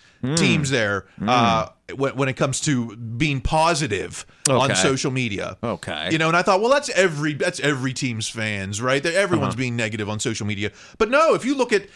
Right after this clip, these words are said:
Speaker 2: Cowboys females, they're forty-two percent positive. Two out of
Speaker 1: Mm-hmm.
Speaker 2: five posts are positive out of Cowboys female fans.
Speaker 1: Wow.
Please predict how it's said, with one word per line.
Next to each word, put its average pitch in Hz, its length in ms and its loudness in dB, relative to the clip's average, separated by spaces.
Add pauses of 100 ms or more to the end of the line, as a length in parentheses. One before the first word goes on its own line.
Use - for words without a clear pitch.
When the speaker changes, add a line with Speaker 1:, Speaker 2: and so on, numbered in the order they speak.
(180)
Speaker 2:
Cowboys 220 500 2
females, 135 600 0 (260)
they're 226 240 4
forty-two 302 840 0
percent 156 520 0 (240)
positive. 127 540 0
Two 349 160 6
out 277 80 4
of - 60 -2
Speaker 1:
Mm-hmm. 269 60 4
Speaker 2:
five 269 220 2
posts - 340 2
are 160 120 0
positive 175 500 2
out 139 140 2
of 135 160 -8
Cowboys 175 400 2
female 170 340 0
fans. 165 500 -4
Speaker 1:
Wow. 107 380 0